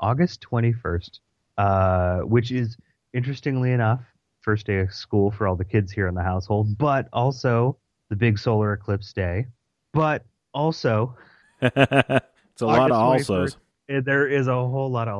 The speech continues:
Speaker 1: alsos. August twenty-first was actually,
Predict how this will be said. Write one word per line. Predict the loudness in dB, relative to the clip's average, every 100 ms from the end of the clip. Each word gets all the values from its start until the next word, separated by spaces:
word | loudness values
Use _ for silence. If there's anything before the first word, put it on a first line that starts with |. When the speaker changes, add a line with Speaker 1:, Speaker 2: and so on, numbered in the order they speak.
| -8
Speaker 1:
alsos. | -8 -10 -8 -4
August | -2 -2
twenty-first | -2 -2 0 0 -2 -2
was | -8 -6
actually, | -2 -2 -4 -2 0 2 0